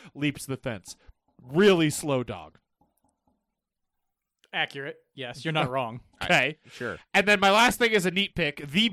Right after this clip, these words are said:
Speaker 1: best quote in this very quotable movie.
Speaker 3: Whoa.
Speaker 1: But there is a quote that is
Speaker 2: Jake already
Speaker 1: the
Speaker 2: said it. The best
Speaker 1: Ab-
Speaker 2: quote he already said.
Speaker 1: Nope.
Speaker 2: Okay.
Speaker 3: Okay.
Speaker 2: Hit us
Speaker 1: The
Speaker 2: with it.
Speaker 1: It's issued by Corey Haim. It says,
Speaker 3: Shocking.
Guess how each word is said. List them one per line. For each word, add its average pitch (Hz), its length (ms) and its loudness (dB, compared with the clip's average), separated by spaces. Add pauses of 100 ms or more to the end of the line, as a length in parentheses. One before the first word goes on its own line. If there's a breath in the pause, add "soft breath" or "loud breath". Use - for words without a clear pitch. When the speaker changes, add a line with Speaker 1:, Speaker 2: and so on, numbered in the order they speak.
(140)
Speaker 1:
best 220 320 2
quote 180 400 4
in 175 160 -2
this 156 180 -6
very 180 320 4
quotable 143 440 -2
movie. 151 360 -2
Speaker 3:
Whoa. 82 640 -16 (160)
Speaker 1:
But 156 180 0
there 226 180 6
is 196 100 4
a 202 60 0
quote 175 400 4
that 156 200 0 (180)
is 214 180 2
Speaker 2:
Jake 165 80 -4
already 185 220 2
Speaker 1:
the 131 60 -6
Speaker 2:
said 123 220 -8
it. 107 180 -14
The - 80 -14
best 156 220 0
Speaker 1:
Ab- - 60 -18
Speaker 2:
quote 139 200 -6
he 131 140 -8
already 117 180 -8
said. 104 280 -16 (200)
Speaker 1:
Nope. 147 360 2 (920)
Speaker 2:
Okay. 117 180 -12
Speaker 3:
Okay. 160 340 -2
Speaker 2:
Hit 143 100 -6
us 135 120 -8
Speaker 1:
The - 60 -2
Speaker 2:
with 113 80 -6
it. 113 120 -16 (240 soft breath)
Speaker 1:
It's 165 180 -8
issued 214 320 2
by 185 140 4
Corey 214 440 4
Haim. 143 320 -2 (480)
It - 80 -20
says, 165 320 2
Speaker 3:
Shocking. 95 540 -8